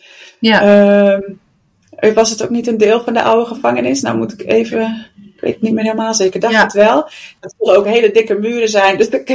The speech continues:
Speaker 2: <laughs> dat zal ook wel, eh, wat effect hebben op de verbinding misschien. Maar de volgende
Speaker 1: Ja.
Speaker 2: dag is ze thuis, eh, gaan zitten en toen was het, eh, was het helemaal prima. Dus, ehm, ja, ik denk als dat de aflevering is waar het meest misging, dan mogen we niet klagen.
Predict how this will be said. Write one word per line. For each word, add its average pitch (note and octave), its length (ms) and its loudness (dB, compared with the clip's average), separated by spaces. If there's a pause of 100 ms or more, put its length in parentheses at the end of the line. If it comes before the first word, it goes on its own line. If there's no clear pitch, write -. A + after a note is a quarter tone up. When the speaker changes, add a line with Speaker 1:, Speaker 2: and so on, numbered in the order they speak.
(120)
Speaker 2:
<laughs> A3 160 -8
dat G3+ 200 -2
zal A#3 240 2
ook G3+ 100 -2
wel, G3 360 2
eh, F#3+ 200 -4 (400)
wat G#3+ 180 2
effect G#3 380 0
hebben G3 300 0
op F#3 100 0
de F#3 140 -2
verbinding F#3+ 460 -2
misschien. G3+ 500 -4 (340)
Maar G#3+ 100 -4
de G#3+ 80 6
volgende A3+ 340 2
Speaker 1:
Ja. F#3 40 4
Speaker 2:
dag G3+ 200 0
is G3+ 140 -6
ze - 60 -18
thuis, G3+ 420 0
eh, F3+ 300 0
gaan F#3 220 -4
zitten F3 280 0
en E3+ 80 2
toen E3 180 -4
was D#3 180 0
het, E3 220 -10
eh, D#3 180 -4 (280)
was E3 180 0
het D#3 100 -10
helemaal D#3 300 0
prima. D#3 340 0
Dus, D#3 260 -2
ehm, D#3+ 280 4 (960)
ja, F#3 380 0
ik G#3 200 -2
denk A3 180 0
als G#3 180 2
dat A3+ 160 2
de C4+ 60 -4
aflevering G#3+ 580 -4
is G#3 100 -8
waar G#3 140 2
het G3+ 80 -8
meest G3+ 260 -2
misging, A3+ 420 -4
dan G#3 100 2
mogen G3+ 260 2
we G3 80 -4
niet G3+ 160 -4
klagen. F3 420 -2